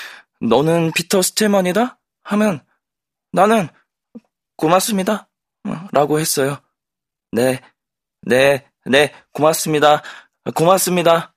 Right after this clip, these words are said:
라고 말이죠. 어. 어, 피터는 아기였어요. 사람들은 그 아이에게 하나하나 다 가르쳐야 했죠. 걷는 법, 먹는 법에서부터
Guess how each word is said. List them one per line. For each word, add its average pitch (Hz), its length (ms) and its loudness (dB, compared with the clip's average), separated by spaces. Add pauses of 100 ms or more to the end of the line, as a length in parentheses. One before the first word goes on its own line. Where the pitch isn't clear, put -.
(160)
라고 127 220 -2
말이죠. 107 340 -6 (680)
어. 104 60 -10 (1700)
어, - 240 -8
피터는 196 720 -4 (460)
아기였어요. 87 720 -2 (760)
사람들은 117 580 -2 (340)
그 92 180 -4
아이에게 85 600 -2 (380)
하나하나 139 1160 -6
다 - 220 -6
가르쳐야 80 480 -6
했죠. - 280 -14 (960)
걷는 113 460 -2
법, 117 360 0
먹는 120 420 0
법에서부터 110 840 -4